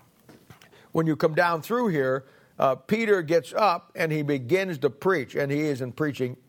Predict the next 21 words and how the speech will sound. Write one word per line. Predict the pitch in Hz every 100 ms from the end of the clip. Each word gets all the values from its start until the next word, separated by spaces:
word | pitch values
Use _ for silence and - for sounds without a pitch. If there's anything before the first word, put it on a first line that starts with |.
| _
anything | 294 320 262 143 - 107 - - _
remotely. | 160 170 175 190 233 262 226 - 104 82 - _ _ _ - - - -
And | 160
I'm | 196 240
gonna | 269 247
point | - 208 220 196
'em | 190
out | 190 180
to | 165 151
you | 143
as | 135
we | 135
go | 139 147 139
through | - 190 165
here, | 135 135 131 - - 123
and | 127
if |
you | 147 175
got | 170 156
a |
yellow | 151 170 160 131